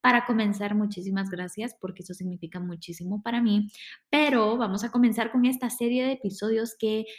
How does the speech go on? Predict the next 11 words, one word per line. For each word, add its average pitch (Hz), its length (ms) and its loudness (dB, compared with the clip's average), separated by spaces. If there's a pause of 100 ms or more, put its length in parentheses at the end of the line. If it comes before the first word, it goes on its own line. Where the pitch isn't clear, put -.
(160)
vamos 214 320 0
a 185 40 -4
estar 208 400 -4
hablando 202 720 -2
acerca 190 1000 -6 (120)
de 196 720 -2
lo 196 320 0
que 180 480 -6 (220)
tú 359 440 2 (540)
quieres 185 340 -4
hablar. 160 380 -12